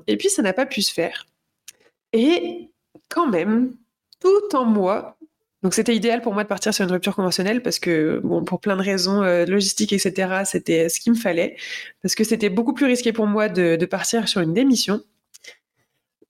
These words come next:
Et quand ce, la rupture n'a pas pu se faire, mon corps entier me criait : « C'est pas grave,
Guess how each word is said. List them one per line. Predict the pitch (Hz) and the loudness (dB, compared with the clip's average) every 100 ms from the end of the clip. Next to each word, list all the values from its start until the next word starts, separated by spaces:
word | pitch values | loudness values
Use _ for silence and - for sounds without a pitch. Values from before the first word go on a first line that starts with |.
| - | -2
Et | 226 | -2
quand | 233 359 | 2 0
ce, | 392 254 | 0 0
la | 233 220 208 202 | 2 2 0 0
rupture | 233 233 262 269 | -2 0 0 2
n'a | 214 185 | 2 0
pas | 226 302 | 0 0
pu | 247 | 0
se | - | -2
faire, | - 208 247 269 - - _ | -2 0 0 -4 -10 -14 _
mon | 220 208 208 | 2 2 2
corps | - 262 302 277 - | 0 2 2 -2 -2
entier | 277 302 - 233 | 2 2 2 2
me | 277 196 | 4 2
criait : « | 185 220 196 190 - - - - - | 0 0 0 0 -2 -8 -8 -8 -4
C'est | 202 | -2
pas | 196 | -2
grave, | 180 170 180 175 | -2 -2 -2 -2